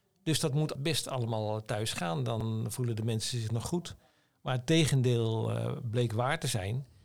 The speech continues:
Juist die eerste dagen na de kuur, die mensen waren wel juist misselijk en voelden zich gewoon beroerd. En dan moesten ze de dip nog ingaan. Dus hebben we gekeken van: "Hoe kunnen we nou die eerste periode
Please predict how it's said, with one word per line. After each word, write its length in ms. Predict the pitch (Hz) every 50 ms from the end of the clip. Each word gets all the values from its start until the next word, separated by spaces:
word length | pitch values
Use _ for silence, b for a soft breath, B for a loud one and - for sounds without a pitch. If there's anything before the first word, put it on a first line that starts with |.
| b b b
Juist 340 | b 123 139 147 139 120 -
die 140 | 131 123 -
eerste 320 | 131 127 113 - - 120
dagen 360 | 107 123 127 143 120 117 120
na 180 | 113 123 113 110
de 80 | 110 110
kuur, 420 | - - 170 151 117 123 139 131 b b b b b b b b b b b b _
die 160 | 123 127 135
mensen 720 | 139 135 127 123 - - 123 113 110 110 107 110 - 180 - 170 135 127
waren 580 | 120 127 120 117 117 110 117 117 113 110 107 _ _ _ _ _ _ _ 117 113
wel 500 | 104 135 151 156 143 123 120 - 196 - _
juist 400 | - 120 131 135 123 - - - - 101 107
misselijk 460 | 135 160 - - - 107 123 123 -
en 200 | - - 127 113
voelden 260 | - 139 131 117 113
zich 160 | 101 98 110 -
gewoon 320 | - 131 117 117 110 113 113
beroerd. 380 | 110 131 160 143 131 139 - - B B B B B B
En 120 | - 131
dan 80 | 135 135
moesten 300 | 151 170 156 - - 131
ze 160 | 117 113 110
de 140 | 107 113 110
dip 220 | 110 143 143 - 104
nog 120 | 107 107
ingaan. 540 | 135 151 147 127 - 101 98 95 - - - _ - _ _ -
Dus 160 | 135 127 -
hebben 200 | 147 139 131 123
we 60 | 127
gekeken 420 | 123 - - 135 123 120 - 123
van: 200 | 107 123 120 110
"Hoe 200 | 107 107 131 139
kunnen 220 | 127 - - 117 123
we 60 | 123
nou 220 | 120 117 113 110
die 160 | 107 107 113 135
eerste 300 | 135 147 151 - - 131
periode 800 | 123 131 123 113 123 120 120 113 113 110 107 107 98 117 123